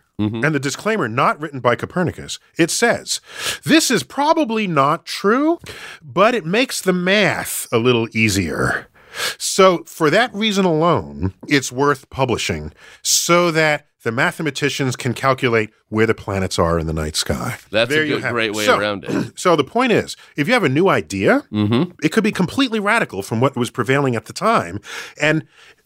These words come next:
Speaker 2: it could be right, it could be wrong. You don't, you, first you wanna make sure it doesn't predict something that you already know is not true.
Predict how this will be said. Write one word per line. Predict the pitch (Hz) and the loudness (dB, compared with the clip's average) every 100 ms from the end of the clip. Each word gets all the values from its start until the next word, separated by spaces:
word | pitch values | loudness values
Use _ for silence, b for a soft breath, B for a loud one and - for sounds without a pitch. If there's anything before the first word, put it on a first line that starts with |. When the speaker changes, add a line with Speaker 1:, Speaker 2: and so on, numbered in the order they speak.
| _ _ | _ _
Speaker 2:
it | 160 160 - _ - | 2 2 -4 _ -6
could | 147 156 | -2 0
be | 160 | 2
right, | 135 143 139 | 4 4 0
it | 123 | -6
could | - 151 | -2 2
be | 139 | 2
wrong. | 120 110 67 - - B B B B | 2 2 0 -12 -20 B B B B
You | 117 | 0
don't, | 151 226 135 | 2 2 0
you, | 147 - | -6 0
first | 180 - | 0 2
you | 175 | 2
wanna | 160 | 2
make | 156 - | 0 0
sure | 160 | -2
it | 110 | 2
doesn't | 151 156 - _ | 0 0 -8 _
predict | - 127 175 | -2 -2 0
something | - 139 139 | 0 0 0
that | 127 | 0
you | 120 | 4
already | 151 139 | 4 4
know | 143 147 123 | 2 4 2
is | 110 | 2
not | 117 - | 0 0
true. | 123 71 60 | -2 -2 -4